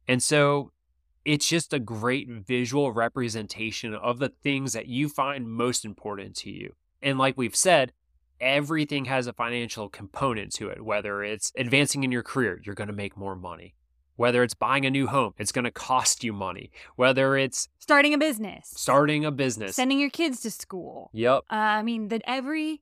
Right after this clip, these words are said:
Speaker 2: goal you have is a financial goal, unless it's just completely free. I, and even then,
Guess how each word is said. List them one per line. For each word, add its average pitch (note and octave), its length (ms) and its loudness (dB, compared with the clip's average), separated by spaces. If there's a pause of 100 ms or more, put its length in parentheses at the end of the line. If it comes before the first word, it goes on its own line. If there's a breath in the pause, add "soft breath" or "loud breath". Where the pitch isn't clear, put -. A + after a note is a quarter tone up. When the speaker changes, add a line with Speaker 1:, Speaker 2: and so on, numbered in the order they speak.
(160)
Speaker 2:
goal A#3 200 -2
you D4+ 180 -2
have G3+ 440 -2 (400)
is F#3+ 160 -10
a G#3+ 40 -8
financial G#3+ 440 -6
goal, G3 400 -2 (580)
unless G3+ 380 -4
it's G3+ 180 -8
just G3 160 -6
completely G#3 480 -4
free. - 400 -12
I, - 40 -10
and A3 240 -4
even C4 240 -2
then, A3 380 -2